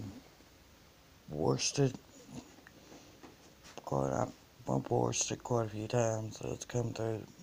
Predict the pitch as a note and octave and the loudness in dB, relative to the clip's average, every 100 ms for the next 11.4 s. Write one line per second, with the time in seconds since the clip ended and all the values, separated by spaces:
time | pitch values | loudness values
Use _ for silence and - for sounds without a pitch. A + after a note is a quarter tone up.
0 | - - - - - - B2 - - - | -20 -20 -20 -10 -4 0 0 0 -4 -2
1 | - A#1 A1+ - - - - - - - | -2 -2 -2 -6 -18 -20 -20 -20 -20 -20
2 | - - - C2 B1+ - A#2 A#2 B2 B2 | -20 -16 -2 2 4 4 2 0 2 2
3 | B2 A2+ - - C3 C3 B2+ B2 B2 B2+ | 2 -2 -12 0 6 6 6 4 4 6
4 | B2+ B2 B2 A#2+ - - - - - - | 8 6 4 0 -2 -8 -10 -20 -20 -20
5 | - - - - - - - - - - | -20 -20 -18 -18 -18 -18 -20 -18 -14 -12
6 | - - - - - - - - - - | -12 -16 -20 -20 -20 -20 -20 -20 -20 -16
7 | - - G#2 A#2+ - - - - - - | -14 -2 2 2 0 -4 -16 -20 -6 2
8 | B2+ B2+ B2 B2+ - B2+ B2 B2+ B2 B2 | 4 4 0 0 0 0 2 2 2 2
9 | B2+ A#2+ B2 A#2 - - - - - - | 0 0 -2 -4 -8 -20 -20 -20 -20 -20
10 | - - - - - - - - - - | -20 -20 -20 -20 -20 -20 -20 -20 -20 -20
11 | - - - - | -14 -10 -10 -10